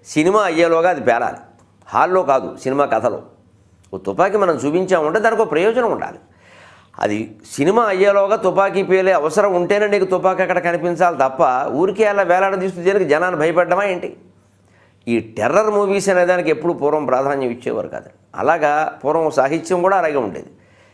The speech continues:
ఏదైనా ఒకటి చేసామంటే దానికి వినియోగం కలగాలి. ఒక జ్ఞానం కొత్తగా తెలిసిన సాయంత్రంలోగా దాన్ని మన సభలోనూ,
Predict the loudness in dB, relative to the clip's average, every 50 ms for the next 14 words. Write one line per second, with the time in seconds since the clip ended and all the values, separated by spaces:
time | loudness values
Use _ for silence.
0 | _ _ -12 -4 -2 0 2 2 2 0 0 0 -2 0 0 0 0 0 2 2
1 | 0 0 0 -2 -2 0 2 2 2 2 2 0 2 2 2 2 2 2 0 0
2 | 0 -2 -2 0 0 0 0 0 0 0 -2 -2 0 -2 0 2 2 2 2 2
3 | 0 -2 -4 -2 0 0 0 0 0 -2 -2 0 0 2 2 2 2 2 2 0
4 | 2 2 0 0 0 0 0 0 2 2 0 0 0 -2 -4